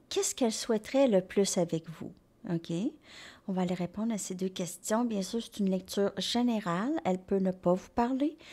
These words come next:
Si vous voulez une lecture personnelle, vous pouvez m'écrire à mon adresse Gmail qui est dans la boîte de description en dessous. Et j'ai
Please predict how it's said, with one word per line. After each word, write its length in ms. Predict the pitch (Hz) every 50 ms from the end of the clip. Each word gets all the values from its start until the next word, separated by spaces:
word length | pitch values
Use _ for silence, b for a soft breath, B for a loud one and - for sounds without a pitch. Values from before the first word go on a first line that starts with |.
| B B B B
Si 160 | - - -
vous 120 | 208 202 202
voulez 160 | 196 196 208
une 120 | 202 196
lecture 280 | 190 185 185 - - 185
personnelle, 560 | - 185 180 - - 180 185 208 269 311 330 294 -
vous 80 | 226
pouvez 280 | 214 - - 226 214 202
m'écrire 540 | 202 196 185 190 - - 175 196 240 254 - _ -
à 80 | 294 285
mon 180 | 285 254 233 208
adresse 420 | 190 175 175 180 180 180 175 -
Gmail 540 | - 202 220 240 240 233 226 226 240 269 294 -
qui 80 | - 185
est 100 | 175 -
dans 120 | 180 180
la 100 | 190 202
boîte 240 | 208 220 226 247 254
de 60 | 233
description 680 | - 220 214 - - - 202 - - - - 208 208 - - -
en 140 | - 208 208
dessous. 460 | 190 185 180 170 - - - - 294 - - _ _ B B B B B B B B
Et 160 | 208 202 202 196
j'ai 400 | 185 - 208 214 233 240 262